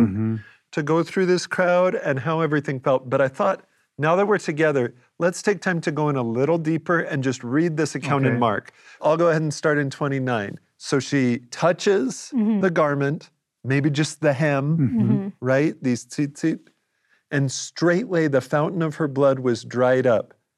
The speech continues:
Speaker 2: and she felt in her body that she was healed of that plague. And Jesus, immediately knowing in himself that virtue had gone out of him, turned him about in the press,"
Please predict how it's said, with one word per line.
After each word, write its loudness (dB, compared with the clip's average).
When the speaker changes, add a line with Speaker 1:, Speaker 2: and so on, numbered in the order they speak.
Speaker 2:
and -2
she 0
felt 2
in 2
her 0
body 4
that 0
she -2
was 4
healed 2
of -2
that 4
plague. -2
And 0
Jesus, 0
immediately 2
knowing 0
in 0
himself 0
that 0
virtue -2
had -2
gone 0
out 0
of 0
him, -6
turned 0
him 2
about 2
in 0
the 0
press," -2